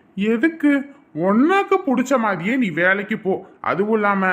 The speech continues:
இப்ப இருக்கிற வி-, விலைவாசிக்கும் விக்கிற விலைக்கும் நம்ம ஒரு பொருள் வாங்கி திங்க முடியறதில்ல. நம்மக்கிட்ட ஏதோ ஒரு வயல்வெளி இருந்துச்சுன்னா கூட ஏதோ விவசாயத்துல வரும்னு பாத்துக்கலாம். நம்மக்கிட்ட அதுவும் இல்ல.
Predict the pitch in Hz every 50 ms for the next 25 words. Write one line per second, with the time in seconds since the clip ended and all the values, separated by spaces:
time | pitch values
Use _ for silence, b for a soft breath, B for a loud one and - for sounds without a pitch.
0 | 190 220 233 208 160 160 - - 175 170 156 156 - 214 226 226 208 208 208 202
1 | 202 196 190 190 185 196 208 214 214 208 - 208 - - 196 214 247 233 185 -
2 | B B B B - 175 180 185 - 240 226 214 196 185 185 - 190 - 220 214
3 | 226 247 208 165 151 B B B B - 165 190 190 190 180 131 143 175 214 -
4 | - 185 185 233 277 233 180 156 165 202 254 262 254 - 220 208 202 220 202 202
5 | 190 190 185 180 185 170 180 180 185 185 185 - - 185 175 175 190 190 196 208
6 | 190 220 220 208 214 226 220 214 190 185 180 185 202 214 202 196 208 214 208 196
7 | 202 208 202 - 214 196 185 175 175 175 180 220 240 226 175 160 185 214 214 190
8 | 185 196 196 220 214 202 202 196 - - 202 214 196 175 180 180 190 190 196 180
9 | 170 151 - 170 - 156 160 160 B B B B B - 127 135 190 190 202 202
10 | 208 240 226 196 175 208 220 240 220 202 190 202